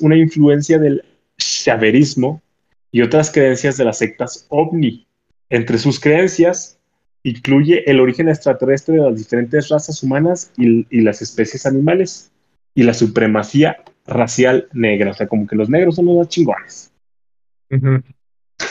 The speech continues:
Speaker 1: Eh, fue fundada por Dwight York, músico, escritor y líder nacionalista afroamericano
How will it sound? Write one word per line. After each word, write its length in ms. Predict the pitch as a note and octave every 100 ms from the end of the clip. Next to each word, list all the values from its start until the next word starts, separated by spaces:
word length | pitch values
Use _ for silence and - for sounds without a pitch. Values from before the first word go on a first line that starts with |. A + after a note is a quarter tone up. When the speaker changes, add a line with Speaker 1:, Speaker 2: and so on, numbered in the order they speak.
| - _ _ _ _ _ _ _ -
Speaker 1:
Eh, 220 | B2 B2
fue 160 | C#3+ C#3+
fundada 440 | F3 E3+ F3 F3+
por 340 | F3 F#3 F#3 - _ _ _ _
Dwight 400 | C#3 C3 D3+ E3+ - -
York, 560 | C#3 F3+ G3+ - - _ _ _ _ _ -
músico, 600 | C#3 C#3 E3+ F3 F3 -
escritor 640 | - - A2+ B2+ C#3+ - -
y 120 | A#2+
líder 320 | A#2+ D3 - -
nacionalista 840 | C#3+ D#3 E3 D3+ C#3 D3+ - E3+ -
afroamericano 800 | B2 C3 B2 A#2+ A#2+ C#3 D#3